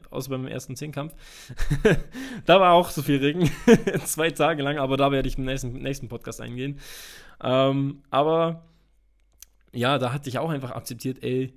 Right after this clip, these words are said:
ja, es ist jetzt einfach Stau, äh, ich habe jetzt eine Stunde mehr gebraucht, aber was soll's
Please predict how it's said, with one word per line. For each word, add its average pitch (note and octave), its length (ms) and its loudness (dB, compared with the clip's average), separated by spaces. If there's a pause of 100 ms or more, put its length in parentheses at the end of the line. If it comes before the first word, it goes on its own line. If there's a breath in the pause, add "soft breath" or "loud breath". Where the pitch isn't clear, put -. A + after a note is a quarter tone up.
(140)
ja, B2+ 400 -6 (120)
es A2 180 -8
ist C3+ 160 -4
jetzt C3+ 140 -2
einfach B2 160 -6
Stau, B2 400 -4 (560 loud breath)
äh, A2+ 340 -6
ich A#2 100 -8
habe D3 120 2
jetzt C#3+ 80 -4
eine C3 80 -2
Stunde B2+ 240 -2
mehr B2 160 -4
gebraucht, A2+ 500 -4
aber B2 380 -4
was C3+ 160 -8
soll's C#3+ 360 -2